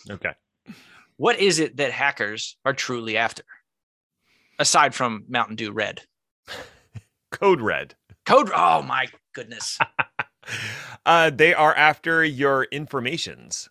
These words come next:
Speaker 1: whether that's to exfiltrate it and use it, or to lock it up with ransomware and make you pay for it.
Speaker 2: Right. And where is your informations?
Speaker 1: It, it is on the, it's on the, the, the disks.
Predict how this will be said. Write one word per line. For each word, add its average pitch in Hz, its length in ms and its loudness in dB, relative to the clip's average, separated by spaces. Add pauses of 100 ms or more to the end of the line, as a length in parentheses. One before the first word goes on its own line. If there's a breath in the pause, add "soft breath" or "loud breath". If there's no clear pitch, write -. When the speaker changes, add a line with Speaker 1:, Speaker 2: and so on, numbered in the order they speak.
Speaker 1:
whether 113 360 2
that's 110 400 -2
to 104 520 -6 (120)
exfiltrate 117 760 -6
it 143 160 -2
and 98 160 -10
use 110 240 -8
it, 190 220 -6 (220)
or 113 340 -4
to 101 400 -8
lock 113 260 -4
it 113 60 -4
up 110 120 -6
with 110 120 -10
ransomware 98 840 -8
and 101 200 -10
make 98 200 -12
you 104 60 -12
pay 131 160 -8
for 65 240 -14
it. - 60 -18 (760 soft breath)
Speaker 2:
Right. - 240 -2 (280)
And 127 180 -4
where 143 300 6
is 156 180 2
your 151 120 2
informations? 165 840 -2 (800)
Speaker 1:
It, 117 280 -2
it 120 140 -4
is 123 180 -2
on 123 640 -4
the, - 220 -4
it's 113 200 -12
on 110 440 -10
the, 98 80 -20
the, 110 400 -12
the 107 100 -10
disks. - 720 -10